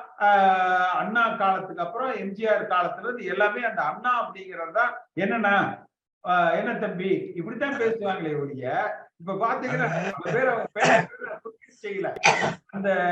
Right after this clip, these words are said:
Speaker 1: ஓ பி எஸ் ஐயா, ம-, எடப்பாடி ஐயா,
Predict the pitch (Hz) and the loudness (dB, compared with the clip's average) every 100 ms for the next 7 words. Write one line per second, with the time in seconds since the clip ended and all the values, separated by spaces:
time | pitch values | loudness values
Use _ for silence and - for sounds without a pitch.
0 | 165 - - 220 226 208 196 196 180 185 | 0 -4 -2 -2 0 -4 -4 -2 -4 -4
1 | 196 185 185 - - _ _ 196 190 180 | 4 4 4 -2 -16 _ _ -2 -2 0
2 | 180 180 220 - 202 190 175 165 190 196 | -2 0 0 2 2 2 2 0 2 4
3 | 180 180 - | 4 2 -6